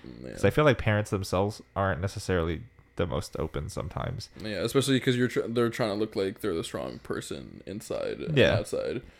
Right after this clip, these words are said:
Speaker 2: And, you know, I'm not a parent, but I totally understand where that point of
Speaker 1: Mm-hmm.
Speaker 2: view comes from.
Speaker 1: Absolutely.
Speaker 2: Because you're, you know, you're trying to be the
Speaker 1: best version
Speaker 2: Yeah.
Speaker 1: your, of, like, yourself in
Speaker 2: You're
Speaker 1: front
Speaker 2: trying
Speaker 1: of
Speaker 2: to
Speaker 1: your
Speaker 2: be the
Speaker 1: child.
Speaker 2: light in their life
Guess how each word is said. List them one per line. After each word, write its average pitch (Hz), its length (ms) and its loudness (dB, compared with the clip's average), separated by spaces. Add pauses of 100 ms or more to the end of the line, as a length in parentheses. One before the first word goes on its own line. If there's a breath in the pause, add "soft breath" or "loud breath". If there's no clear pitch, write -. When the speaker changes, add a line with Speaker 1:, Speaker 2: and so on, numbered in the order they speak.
(220 loud breath)
Speaker 2:
And, 175 260 4
you 180 80 4
know, 101 240 4
I'm 156 100 4
not 147 120 8
a 98 40 6
parent, 90 340 2
but 76 200 2
I 101 140 2 (180)
totally 87 320 4
understand 87 460 -2 (120)
where 90 140 4
that 73 320 0
point 131 160 4
of 135 60 2
Speaker 1:
Mm-hmm. - 20 0
Speaker 2:
view 92 100 2
comes 92 240 -2
from. 101 220 2 (120)
Speaker 1:
Absolutely. 135 360 -2
Speaker 2:
Because - 320 2
you're, - 240 0 (200)
you 104 100 -2
know, - 160 -2 (200)
you're 110 120 2
trying 110 220 6
to 98 60 2
be 92 240 -2
the 55 260 2 (220)
Speaker 1:
best 113 260 0
version 110 600 -2
Speaker 2:
Yeah. 73 300 0
Speaker 1:
your, 110 280 -2
of, 107 160 -4
like, 110 160 -6
yourself 101 480 -4
in - 80 -8
Speaker 2:
You're 107 80 6
Speaker 1:
front 107 60 -2
Speaker 2:
trying 107 220 8
Speaker 1:
of 95 60 6
Speaker 2:
to 104 40 6
Speaker 1:
your 104 60 6
Speaker 2:
be 104 40 8
the 98 60 8
Speaker 1:
child. 95 80 4
Speaker 2:
light 95 200 6
in 90 120 -4
their 82 160 2
life 80 400 -2